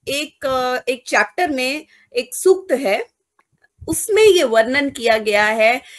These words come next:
कि इस सृष्टि का निर्माण कैसे हुआ और कैसे अनंत कोटि ब्रह्मांड एक ही समय में बनते हैं और dissolve होते हैं। So it's a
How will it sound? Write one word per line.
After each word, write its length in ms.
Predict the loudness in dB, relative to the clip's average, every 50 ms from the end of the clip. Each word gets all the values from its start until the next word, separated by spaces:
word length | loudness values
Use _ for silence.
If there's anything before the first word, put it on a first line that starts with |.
| -20 -18 _ -12
कि 80 | -8
इस 280 | -4 -2 -2 -2 -2 -4
सृष्टि 400 | -4 -4 -6 -4 -2 0 0 2
का 160 | 2 2 2
निर्माण 560 | 2 0 -2 -2 0 2 4 4 4 4 2
कैसे 400 | 0 0 0 0 0 0 -4 -6 -8
हुआ 320 | -8 -14 -20 -20 _ _ _ _ _ _ _ _ _ -20 _ _ -2
और 120 | 0 0
कैसे 760 | 0 0 2 2 2 2 0 _ -2 2 2 2 2 0 -2 _ _ -20 _ _ _ _ _
अनंत 380 | 0 0 2 2 2 0 0 0 0 0 0
कोटि 340 | 0 -2 -2 -2 -2 -2 -2
ब्रह्मांड 540 | -2 -2 -4 -2 0 0 2 2 0 0 -4 _ _ _ _ -6
एक 280 | -4 -4 -4 -2 0
ही 120 | 2 2 2 2
समय 320 | 2 2 2 2 0 0 -2
में 280 | -4 -6 -10 -14 -20 _ _ _ _ _ _ _ -20
बनते 480 | 2 4 6 6 6 4 0 0 4 4
हैं 400 | 6 6 6 4 2 2 0 -2 -4
और 220 | 2 4 6 6 6
dissolve 540 | 6 4 2 4 4 4 2 4 2 0 -4
होते 320 | -8 -14 -16 _ -12 -10
हैं। 140 | -8 -8 -8
So 140 | -8 -4 -4
it's 360 | -4 -4 -4 -6 -10 -6 -6
a 80 | -6